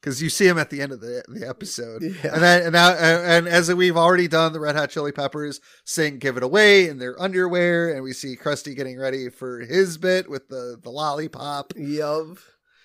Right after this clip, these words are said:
Speaker 2: And, uh, so now Johnny Car-, now we see Johnny Carson, uh, on stage, and he's like, "Now, Johnny, what do you got for us? Jokes? A little magic?" "Actually, I thought I'd lift this nineteen eighty-seven Buick Skylark over my head." <laughs>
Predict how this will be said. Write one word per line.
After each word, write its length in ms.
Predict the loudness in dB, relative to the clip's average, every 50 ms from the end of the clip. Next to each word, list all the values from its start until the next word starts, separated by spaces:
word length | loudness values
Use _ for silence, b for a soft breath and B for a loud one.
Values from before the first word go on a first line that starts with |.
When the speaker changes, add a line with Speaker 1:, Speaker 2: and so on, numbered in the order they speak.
| _ _ _ _
Speaker 2:
And, 280 | -6 -4 -4 -2 -2 -2
uh, 240 | -2 -2 -2 -4 -4
so 140 | -4 -4 -4
now 240 | -2 -2 -2 -2
Johnny 320 | -2 -4 -4 -4 -4 -4 -6
Car-, 180 | -6 -8 -8
now 180 | -6 -4 -2 -2
we 60 | -2
see 180 | -4 -6 -10 -10
Johnny 340 | -6 -4 -4 -2 -2 -6 -6
Carson, 600 | -6 -4 -4 -4 -4 -4 -4 -4 -4 -4 -4 -6
uh, 280 | -8 -8 -8 -8 -8 -8
on 260 | -8 -6 -6 -6 -8
stage, 560 | -10 -10 -6 -4 -4 -2 -2 -4 -6 -10 -10 -10
and 240 | -10 -10 -12 -14 b b b b b b -16
he's 180 | -14 -8 -6
like, 220 | -4 -4 -4 -4 -2
"Now, 220 | -2 0 0 0
Johnny, 440 | -2 0 0 2 2 2 -2 -4 -6
what 160 | -6 -6 -4
do 60 | -4 -4
you 100 | -2 0
got 260 | 0 2 0 -2 -2
for 220 | -2 -2 -2 -2
us? 320 | -6 -10 -14 -16 -16 -18 _ _ _ _
Jokes? 560 | _ 0 0 0 0 -2 -8 -12 -12 -14 _ _ _ _ _ _
A 60 | 2
little 200 | 2 4 4 4
magic?" 540 | 2 2 0 -2 -4 -6 -8 -8 -16 -20 _ _ _ _ _ _ _ _ _
"Actually, 480 | -2 0 0 0 -2 -6 -6 -6 -6 -6
I 100 | -6 -4
thought 200 | -2 -2 -2 -2
I'd 120 | -2 -2 -4
lift 140 | -4 -2
this 200 | -2 -6 -6 -4
nineteen 460 | -4 -4 -4 -4 -8 -12 -10 -10 -6 -4
eighty-seven 500 | -4 -6 -6 -8 -6 -6 -6 -6 -6 -8
Buick 280 | -8 -8 -8 -6 -8 -8
Skylark 560 | -8 -8 -4 -4 -2 -2 -2 -2 -4 -2 -2
over 200 | -4 -4 -2 -2
my 180 | -2 -2 -2 -2
head." 320 | -2 -2 -2 -2 -4 -6 -8
<laughs> 40 | B